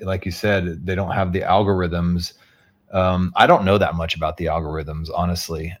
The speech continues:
Um, and I just know that Twitter is, like, the epitome of Web two, Web two. And what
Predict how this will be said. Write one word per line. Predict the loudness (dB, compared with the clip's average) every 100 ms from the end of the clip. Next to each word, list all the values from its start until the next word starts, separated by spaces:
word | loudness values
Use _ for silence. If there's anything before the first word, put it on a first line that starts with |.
| -4
Um, | -2 0 -2 0
and | 2
I | 4
just | 4 4
know | 6 6
that | 6 2
Twitter | 2 4 6 4
is, | 2 0
like, | 0 0
the | -4
epitome | -2 0 2 2 2
of | 0
Web | 0 0 -2
two, | 0 2 2 -2 -2
Web | 2 2 2
two. | 2 4 4 0 -4 -10 _ -2
And | 0 2 2
what | 0 -2